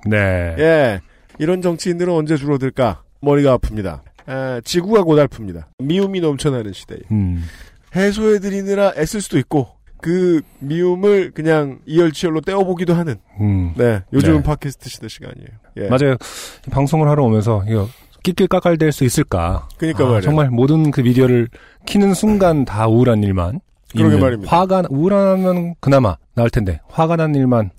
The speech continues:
Speaker 1: 있는 그런
Speaker 2: 네.
Speaker 1: 상태라서
Speaker 2: 네.
Speaker 1: 낄낄댈 수 있을까 생각했지만
Speaker 2: 네.
Speaker 1: 또, 어, 청취자들이 원하는 거는 요파 씨를 통해서만이라도 한 시간 반만이라도 웃기를 바라시는 분도 있을 수 있을 거고요.
Speaker 2: 네.
Speaker 1: 아무튼 저희는 뭐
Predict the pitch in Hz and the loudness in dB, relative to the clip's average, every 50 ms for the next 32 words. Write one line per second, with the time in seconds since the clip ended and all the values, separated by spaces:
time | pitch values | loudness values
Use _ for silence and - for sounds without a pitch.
0 | _ - 123 131 139 139 139 135 131 123 - 117 110 110 107 107 104 101 101 101 | _ 0 2 4 4 6 4 4 2 2 0 0 0 0 0 0 0 0 0 0
1 | 101 110 101 104 104 - 151 147 - 131 104 98 90 117 123 113 98 87 80 - | 2 2 2 2 2 0 0 0 2 2 2 2 2 2 2 2 2 0 -2 -4
2 | - 147 135 151 139 135 131 131 127 127 127 123 123 117 120 117 - 113 101 - | -4 -2 0 2 2 2 2 2 2 0 0 0 0 -2 -2 0 0 -2 -2 -2
3 | - 123 117 107 101 - - _ - - - 131 147 175 - - 113 92 87 92 | 0 0 0 0 0 -4 -12 _ -10 -4 0 0 0 0 0 0 0 0 0 -2
4 | 104 90 - 92 98 95 90 78 73 - - 160 147 - _ _ _ - 143 139 | -6 -8 -8 -6 -4 -4 -4 -6 -8 -4 -4 -4 -4 -4 _ _ _ -12 -10 -10
5 | 143 - 196 - 208 185 175 156 139 139 151 156 151 135 117 107 101 98 87 - | -4 -4 -2 0 0 2 4 4 4 4 4 2 2 2 0 0 0 -2 -4 -6
6 | _ _ _ - - 127 120 - - 151 - - 139 139 - - 214 220 220 - | _ _ _ -16 -8 -8 -6 -2 -2 -2 -2 -2 -4 -2 0 0 2 2 2 2
7 | 214 196 185 139 107 113 120 113 98 92 85 80 - - _ _ - - 180 170 | 2 2 2 2 2 2 2 2 0 0 -2 -6 -12 -14 _ _ -6 -4 -2 -2
8 | - - 160 147 135 - 92 98 98 95 95 95 104 113 110 104 92 80 85 80 | -2 0 -2 -2 -2 -2 -2 -2 -2 0 0 2 2 2 2 2 0 0 -2 -4
9 | 87 143 - _ - - - - - 131 - - 147 131 107 110 123 143 143 151 | -6 -6 -8 _ -14 -20 -18 -8 -8 -6 -2 0 0 2 2 2 2 2 2 2
10 | 151 143 143 139 139 135 160 170 151 127 - 139 135 131 131 - 120 107 - - | 0 0 0 0 0 2 2 2 0 0 0 -2 -4 -4 -4 -4 -4 -4 -4 -4
11 | 117 - 107 90 90 85 80 - - - 123 131 117 95 80 - - - _ _ | -2 -2 -2 -4 -4 -6 -10 -12 -12 -2 -2 0 0 -2 -4 -10 -18 -20 _ _
12 | - 127 127 - 143 - 147 147 147 135 117 107 | -8 -8 -6 -4 -2 0 2 2 4 2 2 0